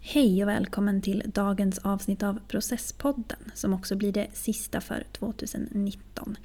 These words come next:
Men vi är tillbaka i januari tjugotjugo igen. Processpodden är ett rum för utforskande samtal om process.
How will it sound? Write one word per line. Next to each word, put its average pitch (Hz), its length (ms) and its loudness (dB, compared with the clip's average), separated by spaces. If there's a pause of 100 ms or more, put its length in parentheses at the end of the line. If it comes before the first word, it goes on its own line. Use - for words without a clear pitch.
(280)
Men 214 160 6
vi 226 100 6
är 214 40 6
tillbaka 190 520 0
i 202 260 -2
januari 208 800 -2
tjugotjugo 220 840 -4
igen. 208 320 -2 (960)
Processpodden 247 680 2
är 208 140 4
ett 196 160 0
rum 190 440 2
för 185 220 -2
utforskande - 680 -4
samtal 196 760 0
om 190 320 0
process. - 600 -10